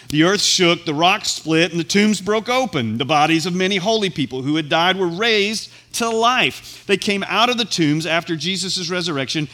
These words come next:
and went into the holy city and appeared to many people. What?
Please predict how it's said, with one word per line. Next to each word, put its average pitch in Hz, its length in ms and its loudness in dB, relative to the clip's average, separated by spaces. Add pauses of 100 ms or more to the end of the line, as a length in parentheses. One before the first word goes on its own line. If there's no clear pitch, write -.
(160)
and 143 200 0
went 208 220 2
into 185 320 -2
the 170 140 -2
holy 175 260 0
city 127 440 -2 (160)
and 131 160 -2
appeared 160 540 -2 (160)
to 165 140 0
many 175 300 4
people. 165 440 -4 (2000)
What? 254 460 -12